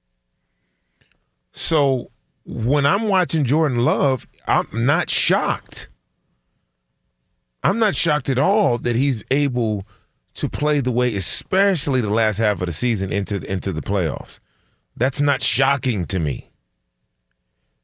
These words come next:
because he's been in the league. He's been at the meetings. He knows how to prepare. He knows how to read defenses, even though he wasn't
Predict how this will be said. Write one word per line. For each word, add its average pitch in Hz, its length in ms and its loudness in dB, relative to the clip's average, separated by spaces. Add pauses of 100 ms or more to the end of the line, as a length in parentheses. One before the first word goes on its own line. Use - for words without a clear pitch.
(100)
because 107 840 0 (560)
he's 127 340 0
been 123 360 0
in 120 260 2
the 98 100 2
league. 107 640 0 (340)
He's 127 240 0
been 120 300 0
at 131 260 0
the 127 80 0
meetings. 120 580 2
He 135 260 0
knows 131 440 0
how 120 240 -2
to 135 200 -2
prepare. 127 800 -2 (760)
He 156 140 2
knows 160 340 2
how 165 140 2
to 156 60 0
read 165 300 0
defenses, 196 580 0
even 196 260 2
though 190 120 4
he 190 140 2
wasn't 175 320 0